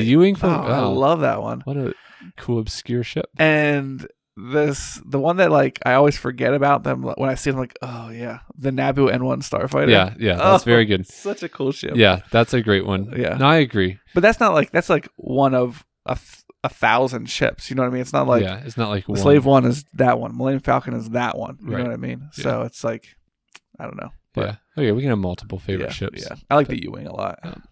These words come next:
Speaker 1: I
Speaker 2: They're
Speaker 1: need
Speaker 2: cool.
Speaker 1: to, I need to get me a Lego. Well, he said there's a new one coming out, so
Speaker 2: I think so.
Speaker 1: I'll have to
Speaker 2: I
Speaker 1: get
Speaker 2: mean,
Speaker 1: that
Speaker 2: that's,
Speaker 1: one
Speaker 2: like,
Speaker 1: maybe.
Speaker 2: how the name started, I think. So
Speaker 1: To get that one.
Speaker 2: yeah,
Speaker 1: Um,
Speaker 2: Mel has the Slave One.
Speaker 1: She does?
Speaker 2: The big one, yeah.
Speaker 1: Oh, really?
Speaker 2: Yeah.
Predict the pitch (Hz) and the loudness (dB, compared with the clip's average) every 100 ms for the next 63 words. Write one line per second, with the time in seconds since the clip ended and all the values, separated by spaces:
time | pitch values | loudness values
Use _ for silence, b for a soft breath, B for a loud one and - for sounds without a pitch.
0 | - 117 104 98 101 - _ B B - | -6 -4 -4 -6 -10 -16 _ B B -2
1 | 143 143 113 110 104 98 95 95 95 95 | 0 0 0 -2 -2 -4 -4 -6 -6 -8
2 | 98 _ _ _ _ _ _ 113 - 156 | -12 _ _ _ _ _ _ -2 2 2
3 | 147 127 117 131 131 135 120 139 104 - | 4 4 4 2 2 0 0 -2 -6 -12
4 | - - 127 - 139 - 117 135 - - | -6 -2 -2 -2 -8 -4 -4 -4 -12 -20
5 | - - 113 - - 123 123 - 107 113 | -20 -18 -16 -12 -8 -4 -4 -4 -4 -4
6 | 101 104 123 123 120 120 123 - 120 131 | -4 -6 -4 -4 -6 -8 -10 -8 -6 -4
7 | 117 123 120 127 _ _ _ - 117 120 | -6 -8 -12 -14 _ _ _ -14 -12 -12
8 | 123 - - 139 - b b b b b | -12 -14 -14 -16 -18 b b b b b
9 | _ - 127 - 127 123 135 127 123 117 | _ -8 -6 -8 -4 0 2 2 -2 -2
10 | 123 117 131 - - 123 120 120 - 139 | -4 -4 -6 -12 -8 -6 -6 -8 -12 -14
11 | - - _ _ _ _ - 98 98 120 | -20 -20 _ _ _ _ -4 -2 -2 -2
12 | 113 120 120 120 123 - 135 113 123 120 | -6 -6 -8 -10 -12 -16 -12 -10 -4 4
13 | 113 101 127 104 95 - 110 80 | 6 6 6 2 -2 -8 -8 -8